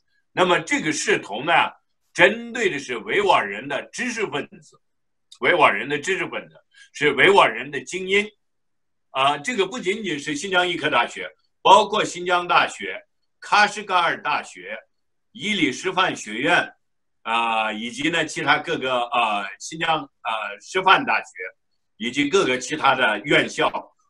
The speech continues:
都或多或少都有被抓捕的。不仅仅这些，包括民族语言委员会，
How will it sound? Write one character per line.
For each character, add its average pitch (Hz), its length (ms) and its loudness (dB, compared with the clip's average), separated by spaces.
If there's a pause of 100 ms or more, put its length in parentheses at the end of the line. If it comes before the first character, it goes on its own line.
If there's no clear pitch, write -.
(120)
都 175 480 4
或 208 260 6
多 156 160 2
或 160 160 -2
少 127 200 -2
都 135 180 -6
有 117 80 -2
被 123 180 -4
抓 120 220 2
捕 87 180 -14
的。 82 80 -20 (420)
不 285 120 6
仅 247 260 0
仅 165 220 2
这 170 160 4
些， 85 280 -12 (460)
包 226 200 12
括 180 300 8 (140)
民 180 240 -4
族 190 140 0
语 127 180 -8
言 151 240 -4
委 135 100 -6
员 117 260 -8
会， 156 360 0